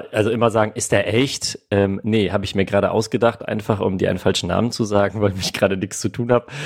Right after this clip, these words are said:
Oder irgendwie so, „Ja, ach, äh, ist doch nicht schlimm, kannst ja heiraten und dann kannst du den Namen ändern“ und so, so, so Tipps, nach denen ich gar nicht gefragt habe, so völlig übergriffig.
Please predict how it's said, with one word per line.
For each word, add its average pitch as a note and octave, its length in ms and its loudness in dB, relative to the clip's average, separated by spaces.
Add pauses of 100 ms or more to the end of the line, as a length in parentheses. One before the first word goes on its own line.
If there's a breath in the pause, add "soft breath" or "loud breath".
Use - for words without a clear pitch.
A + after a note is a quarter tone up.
(240 loud breath)
Oder G#2 320 2
irgendwie G#2 300 -2
so, G2+ 340 0 (240 loud breath)
„Ja, F#2 280 0
ach, G2+ 320 0
äh, G2 140 4
ist - 140 -2
doch F#2+ 80 -2
nicht F#2+ 160 -2
schlimm, G2+ 380 0
kannst F#2+ 200 -6
ja F2 120 -4
heiraten G2 580 0
und F#2+ 120 -2
dann F#2+ 120 -2
kannst G2+ 200 -4
du - 20 -4
den F2+ 140 -2
Namen G2 260 0
ändern“ F#2 480 0
und F#2+ 180 -4
so, G#2 220 2
so, G#2 180 0
so A#2 160 0
Tipps, - 340 -2
nach B2 140 4
denen B2 160 0
ich - 120 -12
gar A2+ 100 4
nicht C3+ 160 -4
gefragt C3 420 -2
habe, G2+ 220 0
so G#2+ 100 -2
völlig A2 240 0
übergriffig. A2 600 0